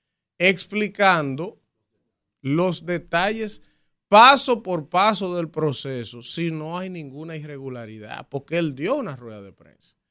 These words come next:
Pero la rueda de prensa que él dio fue para tragarse al señor con yuca, que lo estaba denunciando y amenazarlo, y, y, y se notaba eufórico,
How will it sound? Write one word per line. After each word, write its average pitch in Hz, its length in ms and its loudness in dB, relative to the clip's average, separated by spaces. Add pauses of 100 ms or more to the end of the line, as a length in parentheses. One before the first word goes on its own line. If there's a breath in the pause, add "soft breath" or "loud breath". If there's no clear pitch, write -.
(420)
Pero 160 160 0
la 170 100 8
rueda 160 300 2
de 165 80 -2
prensa 180 420 -4
que 208 140 -8
él 208 100 -8
dio 180 240 -8
fue 151 260 -4
para 170 200 -2
tragarse 151 760 -2 (280)
al 120 160 -4
señor 139 600 -8 (600)
con 135 260 0
yuca, 147 440 -2
que 165 100 -4
lo 143 80 0
estaba 135 440 0
denunciando 151 760 -2
y 123 60 -2
amenazarlo, 135 960 4
y, 139 120 -4
y, 147 300 -4
y 151 100 -2
se 147 140 -4
notaba 165 600 2 (420 soft breath)
eufórico, 170 920 8